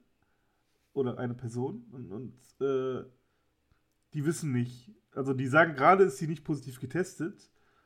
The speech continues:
aber die Inkubationszeit, also richtige Entwarnung, kann man erst nach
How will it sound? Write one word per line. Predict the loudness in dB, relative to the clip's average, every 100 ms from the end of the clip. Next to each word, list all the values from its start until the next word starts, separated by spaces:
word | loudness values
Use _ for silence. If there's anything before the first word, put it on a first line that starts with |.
| _ _
aber | 6 8 4 -2
die | -6
Inkubationszeit, | -4 -2 -2 -2 2 2 2 -4 -4 -2 0 -4 -10 -10
also | -4 0
richtige | -2 -2 0 0
Entwarnung, | 0 0 2 2 -2
kann | -8 -6
man | -6
erst | -8 -10
nach | -12